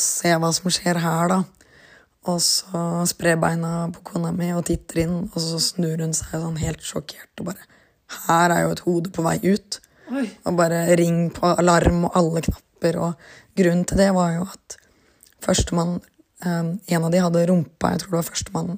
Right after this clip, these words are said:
Speaker 1: nei, andremann, i hvert fall en av de hadde rumpa først, og var for liten og skjør til å gå gjennom setefødsel, så vi visste at det måtte bli keisersnitt uansett.
Speaker 2: Oi.
Speaker 1: Så da hadde de plutselig litt
Speaker 2: Det hadde
Speaker 1: rann
Speaker 2: vært
Speaker 1: dårlig tid.
Speaker 2: verst egentlig, nesten.
Speaker 1: Ja, så det var jo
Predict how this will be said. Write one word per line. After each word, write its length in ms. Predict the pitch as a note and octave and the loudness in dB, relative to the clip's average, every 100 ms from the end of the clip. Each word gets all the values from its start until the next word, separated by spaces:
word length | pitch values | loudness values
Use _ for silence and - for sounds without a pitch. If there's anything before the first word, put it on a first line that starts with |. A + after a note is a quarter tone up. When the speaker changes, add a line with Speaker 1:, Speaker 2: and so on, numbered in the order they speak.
| - | -6
Speaker 1:
nei, 80 | F#3 F#3 | -6 -4
andremann, 360 | F#3+ E3 D#3+ F3+ | -4 -2 -2 -2
i 60 | |
hvert 140 | E3+ E3+ | -2 -2
fall 100 | F3 | -2
en 80 | E3+ | 0
av 60 | |
de 80 | F3 | 2
hadde 140 | E3+ | 2
rumpa 400 | E3+ D#3 - F3 F#3 - - - - | 0 -2 -6 -8 -8 -14 -20 -20 -4
først, 340 | G3 G3 - - _ - | 0 0 -4 -20 _ -4
og 120 | E3+ | -2
var 80 | E3+ | -4
for 200 | - F#3 | -2 0
liten 560 | F3 E3 - F#3+ G3 | 0 -2 -4 -2 -2
og 160 | G3 - | -2 -6
skjør 400 | - - F3+ F#3 - | -4 0 0 0 -6
til 240 | - E3 | -6 -4
å 100 | E3 E3 | -2 -2
gå 160 | E3+ | -2
gjennom 200 | E3+ E3 | -2 -4
setefødsel, 640 | E3 - E3+ - F3+ F3+ F#3+ - - - - | -6 -8 -12 -10 -4 -2 -2 -8 -20 -20 -18
så 200 | - F3+ | -6 -2
vi 80 | E3+ | 0
visste 340 | F3+ - - | 2 2 2
at 120 | D3 | -8
det 100 | E3 | -6
måtte 260 | E3 - - | -6 -8 -6
bli 120 | D#3+ | -6
keisersnitt 600 | - - - E3 D#3+ D#3+ | -6 -4 -2 -2 -4 -4
uansett. 480 | D#3+ D#3+ - - - - - C#4+ | -4 -4 -6 -10 -16 -18 -20 -16
Speaker 2:
Oi. 220 | C4 G#3+ - _ _ - | -14 -14 -16 _ _ -8
Speaker 1:
Så 140 | - E3+ | 0 4
da 140 | F3 F3 | 4 4
hadde 280 | F3 D#3+ E3+ | 2 2 2
de 120 | E3 | 2
plutselig 600 | - - - - F3+ - | -2 -4 -4 -6 -6 -6
litt 640 | A#3 - - - - A3+ | -4 -8 -8 -8 -2 -2
Speaker 2:
Det 100 | A#3 A3 | -2 -2
hadde 140 | G#3 | 2
Speaker 1:
rann 200 | F#3+ F#3 | 4 6
Speaker 2:
vært 220 | F3+ F3 - | 4 2 0
Speaker 1:
dårlig 60 | A3 | -6
tid. 160 | - | -4
Speaker 2:
verst 160 | - F3+ | -8 -8
egentlig, 380 | F3 E3 - G#3+ | -16 -18 -16 -14
nesten. 360 | G3 - F#4 F#4+ - | -14 -16 -18 -8 2
Speaker 1:
Ja, 160 | G3 - - - - | 2 2 -4 -12 -2
så 260 | - G3 | 0 2
det 200 | F#3 F#3+ | 4 4
var 220 | F3+ F3 | 4 2
jo 140 | E3+ | 2